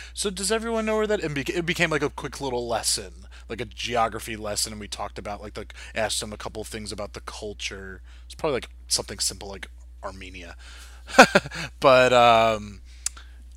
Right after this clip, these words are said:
it would have been great if there was just little injections, since they are comfortable and know and have the zombie vernacular and everything like that, just so,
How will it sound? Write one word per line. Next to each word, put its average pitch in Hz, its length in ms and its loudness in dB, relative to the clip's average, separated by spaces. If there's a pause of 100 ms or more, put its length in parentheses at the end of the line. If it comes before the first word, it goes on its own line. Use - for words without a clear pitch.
(340)
it 151 160 0
would 165 200 2
have 156 100 -2
been 147 240 -2
great 139 400 -2
if 131 140 -6
there 139 100 -4
was 120 140 -4
just - 280 -2
little 185 420 2
injections, 127 1200 -2
since - 360 0
they 127 240 -2
are 135 280 0
comfortable 110 760 -6
and 113 240 -8
know 117 360 -4
and 113 140 -10
have 113 340 -2
the 107 80 -12
zombie 110 580 -4
vernacular 107 960 -8
and 98 100 -14
everything 98 320 -14
like 98 220 -14
that, 101 240 -10 (340)
just - 220 0
so, 113 240 0